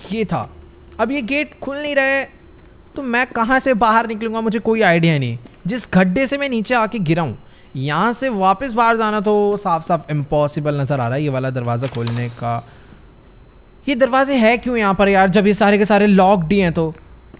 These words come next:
मतलब कुछ समझ नहीं आ रहा यार इस game में। इतनी ज़्यादा underground जगह पे कोई swimming pool classes तो देगा नहीं, और इतना बड़ा पूल बनाने का मतलब यहाँ पर कोई ना कोई तो experiment होता होगा,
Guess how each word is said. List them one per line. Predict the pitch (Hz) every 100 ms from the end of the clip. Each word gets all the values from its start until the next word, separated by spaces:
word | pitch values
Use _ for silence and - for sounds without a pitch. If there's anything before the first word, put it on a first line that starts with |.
| - - -
मतलब | 247 277 - - - - -
कुछ | 135 -
समझ | 151 269 277
नहीं | 262
आ | 208
रहा | 196
यार | 208 202
इस | -
game | 208 214
में। | 226 233 - - - - - - - -
इतनी | 220 - 277 285 277
ज़्यादा | 196 208 214 233 247
underground | 240 220 226 220 220 214
जगह | 208 214
पे | 214
कोई | 208 220
swimming | - 208 226 233
pool | 214 220
classes | 196 196 190 214 -
तो | 208
देगा | 143 135 131
नहीं, | 127 127 - - - -
और | 220 - 214
इतना | - 277 285
बड़ा | 240 240 - -
पूल | 233 262
बनाने | 233 220 208 214
का | 233
मतलब | 170 160 196 208 170
यहाँ | 160 175
पर | 220 -
कोई | 190 214 240
ना | 247
कोई | 220 226
तो | 254 180
experiment | - - 175 190 208 220 214
होता | 202 190
होगा, | 185 165 160